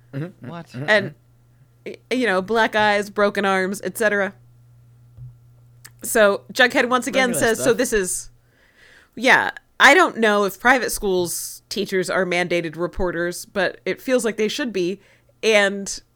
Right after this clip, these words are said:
Speaker 3: maybe we should be concerned about Lerman and his home life. And Waldo says a thing that I do not like, which is like,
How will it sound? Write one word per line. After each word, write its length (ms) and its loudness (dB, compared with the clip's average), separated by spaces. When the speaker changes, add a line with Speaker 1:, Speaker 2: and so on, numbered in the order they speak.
Speaker 3:
maybe 260 2
we 140 -4
should 140 -8
be 100 -2
concerned 340 -2
about 240 2
Lerman 380 -4
and 140 -2
his 120 -4
home 200 -4
life. 340 -10
And 160 0
Waldo 340 6
says 300 0
a 40 -6
thing 240 -2
that 100 2
I 80 2
do 160 -4
not 180 0
like, 240 -4
which 160 -6
is 140 -4
like, 160 -2